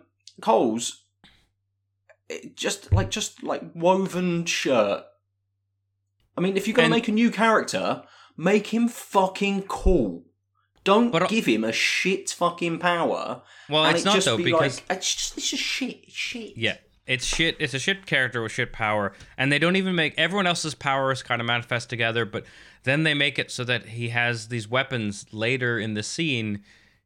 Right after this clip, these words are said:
Speaker 2: 'cause you kn-, they just think they're so full of themselves. They're like, "Look, people are gonna look," and then he has more things. "Look how cool that'll be." It's like, that's not how you've told me this works.
Speaker 1: Mm-hmm.
Speaker 2: But
Speaker 1: Mm-hmm.
Speaker 2: also, it's not as good as you think.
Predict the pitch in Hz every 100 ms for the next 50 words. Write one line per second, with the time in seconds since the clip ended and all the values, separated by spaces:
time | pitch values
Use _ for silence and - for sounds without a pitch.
0 | _ _ _ - 131 113 139 139 139 123
1 | 131 123 151 - 151 147 - 127 113 -
2 | 143 147 131 143 135 127 113 98 - 104
3 | 98 98 101 101 110 123 110 - 120 107
4 | 104 110 143 135 156 196 190 165 151 214
5 | 220 196 131 139 120 101 95 123 151 190
6 | 160 160 - 226 190 160 127 104 110 104
7 | 113 113 - - - - - - 202 196
8 | 208 185 - 139 160 165 - 143 135 117
9 | 107 95 90 - 90 - - - 104 95
10 | 90 - - - 139 156 156 151 135 127
11 | - - 131 - 143 147 160 139 156 160
12 | 147 131 123 160 170 175 170 -